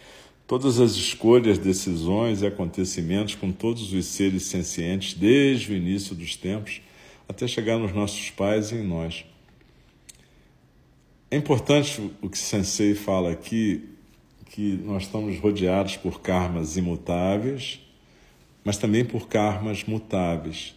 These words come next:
dependentes de nossas escolhas, de nossas decisões. E com isso nós vamos sempre destruindo e reconstruindo mundos.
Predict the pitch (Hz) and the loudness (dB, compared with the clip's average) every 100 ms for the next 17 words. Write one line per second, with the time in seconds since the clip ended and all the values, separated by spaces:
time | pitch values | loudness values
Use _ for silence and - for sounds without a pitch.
0 | - 92 95 87 80 95 101 - - 87 | -4 -4 -2 -2 0 0 0 -4 -6 -8
1 | 85 87 92 92 95 90 - - 101 95 | -4 -2 -2 -2 -4 -4 -4 -4 0 0
2 | 80 71 69 - - 85 82 87 - 92 | 0 -4 -10 -14 -12 -6 -4 -4 -4 -6
3 | 80 87 78 - 80 80 76 76 - - | -6 -6 -6 -6 -8 -8 -8 -8 -10 -16
4 | - _ - - - 101 110 110 123 131 | -20 _ -20 -20 -10 -6 0 2 2 2
5 | 113 104 110 107 95 - 110 113 - 110 | 2 2 2 2 0 0 0 0 0 2
6 | 90 - - - 92 101 - 95 92 110 | 2 -2 -18 -12 -4 -2 0 2 4 6
7 | 123 110 82 107 120 110 95 98 90 98 | 4 2 2 2 0 -2 -4 -2 0 2
8 | 98 85 78 78 73 - | 2 0 -2 -6 -8 -10